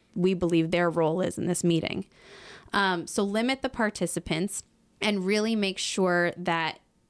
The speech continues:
you have the right people, the people that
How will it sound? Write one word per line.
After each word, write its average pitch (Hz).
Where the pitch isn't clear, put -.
you 185
have 170
the 170
right 170
people, -
the 190
people 180
that 170